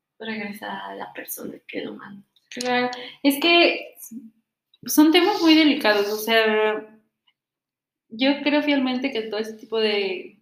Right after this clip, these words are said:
Speaker 2: de cosas, en, en el caso de los cuarzos y todo eso, eh, pues vaya,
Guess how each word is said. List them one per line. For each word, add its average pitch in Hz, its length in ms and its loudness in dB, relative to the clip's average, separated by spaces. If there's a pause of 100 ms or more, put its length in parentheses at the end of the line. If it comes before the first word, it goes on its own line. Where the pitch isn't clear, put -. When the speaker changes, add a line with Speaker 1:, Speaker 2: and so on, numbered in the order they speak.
Speaker 2:
de 214 200 -20
cosas, 226 580 -6 (460)
en, 202 240 -16
en 202 180 -14
el 196 80 -16
caso 208 260 -10
de 202 460 -6
los 202 140 -18
cuarzos 208 800 -4
y 196 100 -14
todo 202 140 -12
eso, 196 200 -8 (400)
eh, 196 400 -10 (1300)
pues 185 160 -20
vaya, 233 280 -12